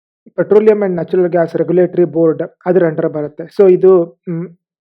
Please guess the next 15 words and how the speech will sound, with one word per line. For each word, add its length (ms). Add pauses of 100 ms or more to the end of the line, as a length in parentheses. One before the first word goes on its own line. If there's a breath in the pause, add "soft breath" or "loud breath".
ಎರಡೇ 300
ಸ್ಟೇಟ್ಮೆಂಟ್ 420
ಕರೆಕ್ಟ್ 320
ಇರೋದ್ರಿಂದ 380
ಆನ್ಸರ್ 520
ಬಿ 200
ಆಗತ್ತೆ. 600 (440 soft breath)
So 120
ಇದನ್ನ 180
ನಾವು 240
ತಿಳ್ಕೊಬೇಕಂತ 720
ಹೇಳಿದ್ರೆ 500
ಇಲ್ಲಿ 180
ಒಂದು 580
ನಾವು 560